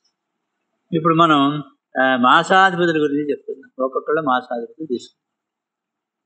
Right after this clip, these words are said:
ఈ దీంట్లో ఉండేటువంటి నక్షత్రాలు ఏమిటి?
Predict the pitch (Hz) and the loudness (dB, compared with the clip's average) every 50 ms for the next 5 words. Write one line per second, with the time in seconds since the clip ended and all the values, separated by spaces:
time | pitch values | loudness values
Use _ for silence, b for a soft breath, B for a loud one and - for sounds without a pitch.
0 | _ _ _ _ _ _ _ _ _ - - 175 202 226 226 180 180 196 214 220 | _ _ _ _ _ _ _ _ _ -4 0 2 2 4 4 4 4 4 4 2
1 | 214 202 214 214 208 185 165 180 185 190 196 202 196 196 190 190 190 190 180 180 | 2 2 2 4 4 4 2 2 4 4 4 4 4 2 0 0 0 -2 0 0
2 | 160 143 143 147 165 196 226 240 - _ _ _ _ _ _ _ _ _ _ _ | 0 2 2 2 2 0 -2 -4 -8 _ _ _ _ _ _ _ _ _ _ _
3 | _ _ _ _ _ _ _ _ _ _ _ _ _ _ - - 135 135 - - | _ _ _ _ _ _ _ _ _ _ _ _ _ _ -4 -4 -2 -2 0 -2
4 | 175 175 180 180 175 160 156 156 156 147 143 151 151 156 156 156 156 151 151 | -2 0 2 2 2 4 2 2 0 0 0 0 2 2 2 0 -2 -4 -10